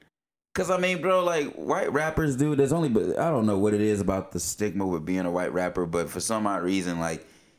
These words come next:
as a white rapper, you have to have something that makes the black people see you beyond your skin color. And it's weird because I'm not saying that's like that for me,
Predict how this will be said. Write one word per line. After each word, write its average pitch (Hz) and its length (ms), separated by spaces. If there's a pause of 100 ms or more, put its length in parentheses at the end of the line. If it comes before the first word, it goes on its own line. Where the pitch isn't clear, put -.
(180)
as 113 180
a 104 60
white 101 240
rapper, 95 360
you 90 280
have 101 240
to 90 80
have 90 240
something 85 520 (120)
that 87 320 (320)
makes 90 420 (360)
the 95 60
black 90 280
people 92 360
see - 200
you 85 160
beyond 82 600 (100)
your 80 80
skin 85 300
color. 80 340 (400)
And 90 300
it's 80 160
weird 101 280
because 85 440 (520)
I'm 127 160
not 104 200
saying 104 220
that's 101 220
like 101 200
that 92 180
for 85 140
me, 104 420